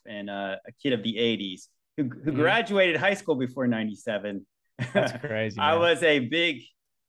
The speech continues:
Speaker 1: big Indiana Jones fan. I think, like, Raiders of the Lost Ark has gotta
Speaker 2: Yep.
Speaker 1: be, if it's not my favorite movie, it's, it, it's in the top three.
Speaker 2: Mm-hmm.
Speaker 1: And, and so I love that, that movie is, and I know,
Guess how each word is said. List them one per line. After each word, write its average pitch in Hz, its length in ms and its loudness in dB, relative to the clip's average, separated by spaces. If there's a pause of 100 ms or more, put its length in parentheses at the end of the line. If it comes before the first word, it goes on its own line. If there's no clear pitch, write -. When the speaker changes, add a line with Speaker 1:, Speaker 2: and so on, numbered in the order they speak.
Speaker 1:
big 147 280 0
Indiana 117 480 0
Jones 104 360 -10
fan. 95 300 -14
I 113 60 -12
think, 120 200 -4
like, 107 140 -4
Raiders 117 280 2
of - 60 -12
the 120 60 0
Lost 107 220 0
Ark 107 220 0
has 98 180 -12
gotta 101 260 0
Speaker 2:
Yep. 190 120 8
Speaker 1:
be, 104 240 -10 (840)
if 156 140 -2
it's 196 160 2
not 226 120 2
my 202 120 2
favorite 147 320 4
movie, 101 500 -4 (240)
it's, 110 240 -4
it, 113 220 -12 (120)
it's 117 220 -6
in 117 80 2
the 107 80 2
top 101 340 -4
three. 90 200 -14 (400)
Speaker 2:
Mm-hmm. 135 160 -2
Speaker 1:
And, 127 280 0
and 110 220 -2
so 120 100 2
I 123 140 4
love 131 380 4
that, 127 260 -2
that 131 160 2
movie 120 420 0
is, 107 500 -8 (220)
and 120 80 -2
I 123 80 2
know, 147 220 4